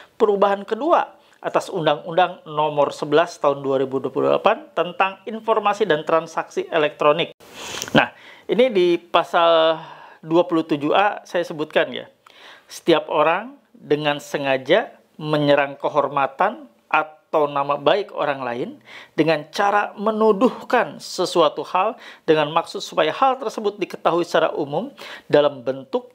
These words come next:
informasi elektronik dan atau dokumen elektronik yang dilakukan melalui sistem elektronik. Nah, ya, dua, di dua puluh tujuh B-nya nih ya,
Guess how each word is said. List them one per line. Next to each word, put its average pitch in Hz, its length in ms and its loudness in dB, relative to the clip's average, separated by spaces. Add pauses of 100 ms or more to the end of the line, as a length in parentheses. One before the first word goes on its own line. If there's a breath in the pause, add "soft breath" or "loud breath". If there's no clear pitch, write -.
informasi 185 800 0
elektronik 165 720 0
dan 147 480 0
atau 214 640 0 (320 loud breath)
dokumen 151 400 0
elektronik 143 560 -2
yang 196 400 0
dilakukan 214 960 0
melalui 190 480 0
sistem - 640 -4 (240)
elektronik. 214 800 0 (640 soft breath)
Nah, 62 160 -2 (560 loud breath)
ya, - 160 4 (320 loud breath)
dua, 175 400 6
di 156 320 0
dua 160 240 0
puluh 156 160 -4
tujuh 147 240 -4
B-nya 180 240 2
nih 139 160 -4
ya, 135 100 -2